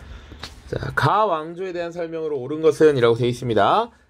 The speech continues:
자, 클로비스, 로마 카톨릭으로 개종하다. 자, 클로비스 이미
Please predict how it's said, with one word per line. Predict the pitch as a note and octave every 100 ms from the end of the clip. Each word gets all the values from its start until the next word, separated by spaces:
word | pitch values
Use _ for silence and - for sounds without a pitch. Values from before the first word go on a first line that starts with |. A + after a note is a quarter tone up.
| _
자, | B2+ A2 G2+ F#2+ D#2+ F2
클로비스, | - A3+ A#3 G3+ - C3 -
로마 | F#2+ G#2 C#3 F3+ G3+ _ -
카톨릭으로 | - F3 - F3+ E3 C#3 C3+
개종하다. | C3 G#2+ B2 A#2+ C3 C#3 G#2 G2 A2 A2+ _ _ _
자, | G2 F2+ F2+ -
클로비스 | - F3 D#3+ C3+ D#3 C#3+ - _
이미 | - G#2 D#3 G3+ A3+